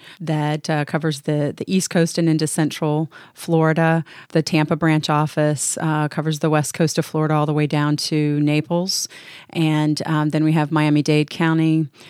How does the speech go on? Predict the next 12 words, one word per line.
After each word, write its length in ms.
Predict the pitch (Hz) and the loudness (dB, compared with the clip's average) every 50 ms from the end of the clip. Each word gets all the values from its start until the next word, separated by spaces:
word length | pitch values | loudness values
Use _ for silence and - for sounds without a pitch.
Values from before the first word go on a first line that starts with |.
| - _ - | -12 _ 0
that 240 | 165 156 151 147 | 2 2 2 0
covers 640 | - 165 147 151 151 147 147 139 - - - - - _ - | 0 -2 -2 -2 -2 -2 -2 -2 -4 -4 -6 -6 -10 _ -4
that 160 | - 160 151 | -2 -2 -2
county 380 | - - 170 156 151 151 156 143 | 0 0 0 2 2 2 2 2
as 160 | 151 147 156 | 0 -2 0
well 160 | 165 156 147 | 0 0 0
as 140 | 151 151 147 | 0 0 0
Monroe. 580 | 151 147 147 151 156 160 160 156 151 156 156 147 165 - | 0 0 0 2 2 2 2 2 2 0 -2 -6 -6 -4
And 180 | 170 165 151 | 0 0 2
we 120 | 151 147 143 | 2 0 0
have 360 | 147 151 147 147 147 139 - | 0 0 0 0 -2 -4 -4
the 380 | - 160 147 147 147 147 147 | -2 -2 0 0 0 0 -2